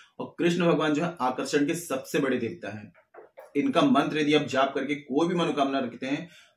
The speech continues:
हंड्रेड परसेंट आपको उसमें रिजल्ट मिलता ही मिलता है, बस विश्वास के साथ में करना है। और दूसरी remedy जो बता रहा हूँ, ये आपको किसी भी रविवार के दिन में करना है, ठीक है। एक सौ आठ गेहूं के दाने से आपको करना है, बहुत ही जबरदस्त remedy है ये। जानकारी शुरू करने से पहले दोस्तों बता दूं कि जो new visitors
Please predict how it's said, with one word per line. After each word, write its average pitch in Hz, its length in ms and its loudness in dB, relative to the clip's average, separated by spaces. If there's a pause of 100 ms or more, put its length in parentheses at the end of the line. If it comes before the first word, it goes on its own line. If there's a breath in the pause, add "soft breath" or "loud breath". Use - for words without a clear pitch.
हंड्रेड 127 320 2
परसेंट 139 340 2
आपको 135 260 0
उसमें 127 240 -6
रिजल्ट 120 320 0
मिलता 113 300 -2
ही 120 100 -4
मिलता 110 300 -6
है, 107 220 -12 (100)
बस 117 160 -4
विश्वास 123 420 -2
के 131 60 -6
साथ 117 240 -4
में 110 100 -4
करना 104 240 -8
है। 104 180 -14 (520 loud breath)
और - 120 0
दूसरी 143 260 4
remedy 170 300 2
जो 165 100 -2
बता 156 240 2
रहा 151 100 2
हूँ, 165 300 -4
ये 135 80 4
आपको 147 180 0
किसी 143 240 -2
भी 151 80 2
रविवार 139 460 4
के 147 60 -2
दिन 143 160 4
में 139 120 4
करना 127 260 0
है, 147 280 -4 (140)
ठीक 135 160 -6
है। 165 180 -4 (320 loud breath)
एक 165 200 4
सौ 160 120 -2
आठ 147 320 6
गेहूं 139 220 4
के 151 80 0
दाने 127 320 0
से 127 120 -2
आपको 120 220 -2
करना 107 280 -6
है, 113 300 -10
बहुत 170 220 2
ही 175 60 0
जबरदस्त 151 380 4
remedy 120 320 0
है 107 180 -2
ये। 101 240 -12 (720 soft breath)
जानकारी 139 340 4
शुरू 165 180 -2
करने 151 200 2
से 147 80 -6
पहले 151 160 4
दोस्तों 151 260 2
बता 135 200 0
दूं 175 120 -2
कि 170 100 -4
जो 143 140 6
new 127 200 4
visitors 139 420 0